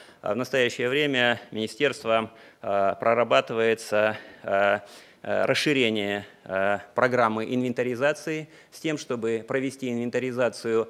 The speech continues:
Я полагаю, мы посмотрим, какие у нас возможности есть с учётом уже утверждённого бюджета, с учётом того, что тот, э,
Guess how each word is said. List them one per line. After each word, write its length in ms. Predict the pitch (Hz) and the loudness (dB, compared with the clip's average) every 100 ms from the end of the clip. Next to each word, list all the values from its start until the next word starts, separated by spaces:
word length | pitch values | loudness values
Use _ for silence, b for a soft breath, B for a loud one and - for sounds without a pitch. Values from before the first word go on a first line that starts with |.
| B B - | B B -10
Я 220 | 110 135 | 0 2
полагаю, 640 | 131 127 127 120 104 104 107 | 2 2 2 2 2 0 -4
мы 120 | 120 | -6
посмотрим, 540 | 123 - 123 107 110 104 | -4 -2 -4 -4 -6 -6
какие 260 | 123 123 123 | -6 -4 -4
у 60 | 113 | -4
нас 160 | 104 | -2
возможности 560 | 120 117 110 110 - 113 | -4 -4 -4 -6 -8 -6
есть 380 | 110 120 160 - | -6 -4 -4 -4
с 40 | |
учётом 380 | 113 113 107 107 | -6 -6 -6 -6
уже 240 | 104 107 | -2 -2
утверждённого 580 | 101 113 113 113 110 107 | -4 -6 -6 -4 -4 -4
бюджета, 460 | 107 117 156 143 117 | -6 -4 -4 -4 -6
с 80 | |
учётом 320 | 123 123 117 107 | -8 -6 -6 -2
того, 240 | 123 117 | -2 -2
что 160 | - 110 | -6 -6
тот, 260 | 120 - - | -6 -6 -4
э, 240 | 101 104 | 0 0